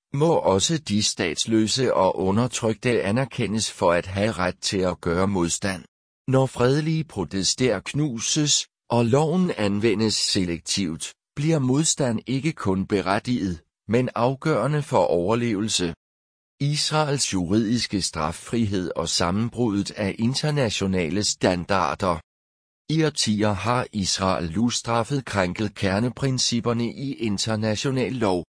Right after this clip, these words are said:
Den internationale domstol, ig, erklærede dens besættelse af palæstinensiske territorier for ulovlig.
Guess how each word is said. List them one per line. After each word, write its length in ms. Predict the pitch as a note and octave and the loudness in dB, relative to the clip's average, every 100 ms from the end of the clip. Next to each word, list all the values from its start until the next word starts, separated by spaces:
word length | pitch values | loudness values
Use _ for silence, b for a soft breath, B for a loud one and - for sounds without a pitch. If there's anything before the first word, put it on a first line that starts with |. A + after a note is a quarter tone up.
| _ _ - | _ _ -2
Den 220 | D3+ D#3+ - | 0 0 0
internationale 960 | G#2+ A2 C#3+ C3+ A2 - G2 F#2+ D#2+ | 0 0 0 0 0 0 0 0 0
domstol, 720 | E2+ G2+ G#2+ A#2+ - G#2+ F#2+ G#2 _ - | 0 2 2 2 0 0 -2 -6 _ -4
ig, 280 | A#2+ A2+ G2 - _ - | -2 -2 -8 -16 _ 0
erklærede 640 | C3+ C3+ C3+ C#3 B2+ C#3 | 0 0 0 2 2 0
dens 320 | C#3 C3 - | 0 -2 -2
besættelse 800 | - D3 - G2+ G#2+ G#2 G#2+ G#2 | -2 0 2 0 0 -2 -2 -2
af 140 | G2 | -4
palæstinensiske 1120 | - F2 D#2+ - E2+ E2+ A2+ E2+ - A#2+ - B2 | -2 -2 -2 -4 -2 0 0 0 -2 0 -2 -2
territorier 800 | - F2+ E2+ - A#2+ G2 B2+ | -2 -2 -2 2 4 4 2
for 200 | A#2 - | 0 0
ulovlig. 720 | C#3 E3 D#3+ G#2 E2 F#2 F#2 | 0 2 4 4 4 2 2